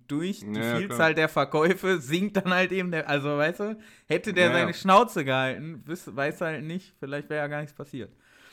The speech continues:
Speaker 1: Und das ist halt schon wirklich krass. Und wenn dann jemand wie Donald Trump eben d-,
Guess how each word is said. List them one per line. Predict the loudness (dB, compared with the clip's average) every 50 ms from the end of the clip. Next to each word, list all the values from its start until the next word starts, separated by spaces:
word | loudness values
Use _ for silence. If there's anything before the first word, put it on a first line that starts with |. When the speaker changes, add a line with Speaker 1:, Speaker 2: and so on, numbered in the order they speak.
| -20 -20 _ _ -8 -4
Speaker 1:
Und | -2 2
das | 4 4 4 4
ist | 4 4 4
halt | 4 4 2 2
schon | -2 -2 -2
wirklich | -2 -4 -4 -8 -10 -4
krass. | -2 0 0 0 -2
Und | -4 -4 -2
wenn | -2 -2
dann | -2 -2 -2 -4
jemand | -4 -4 -4 -6 -6 -8
wie | -8
Donald | -8 -8 -6 -6 -8 -8 -8
Trump | -8 -8 -8 -6 -8 -8
eben | -8 -8 -8 -10 -10 -14
d-, | -18 -20 -20